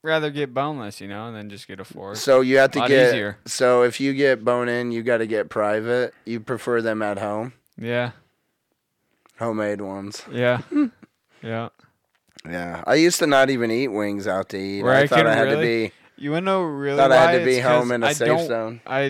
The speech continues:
Speaker 1: I don't wanna have to clean up after myself. I just wanna dive into twelve wings. I wanna get the messy face, you know, and just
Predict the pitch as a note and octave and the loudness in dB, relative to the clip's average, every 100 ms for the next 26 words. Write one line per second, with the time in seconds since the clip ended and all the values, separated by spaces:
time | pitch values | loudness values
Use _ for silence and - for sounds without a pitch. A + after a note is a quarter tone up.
0 | A#2 C3+ D3+ D3+ D3 C#3+ C#3+ C3+ C3 C#3 | -2 -2 -2 -4 -6 -6 -8 -8 -12 -10
1 | B2+ A#2+ G#2+ - F#2+ - G2+ F#2 F#2 F#2+ | -10 -8 -8 -8 -10 -10 -12 -12 -10 -12
2 | F2+ G2 A2+ A2 A#2+ G#2+ G2+ - A2 A2+ | -10 -10 -12 -14 -14 -14 -18 -8 -4 -2
3 | A#2+ A#2 A2+ A2 G#2+ - A2+ A#2 G#2+ A2 | -4 -8 -10 -12 -12 -8 -6 -6 -8 -10
4 | A2+ G#2+ G#2+ G#2 G#2+ G#2+ A2 A2 A2+ A#2 | -10 -8 -8 -10 -12 -12 -10 -10 -10 -14
5 | G#2+ A2+ A2 A2 - A2+ G#2+ G#2+ G#2+ G2+ | -12 -10 -10 -10 -12 -14 -12 -12 -12 -12
6 | G2+ - | -16 -16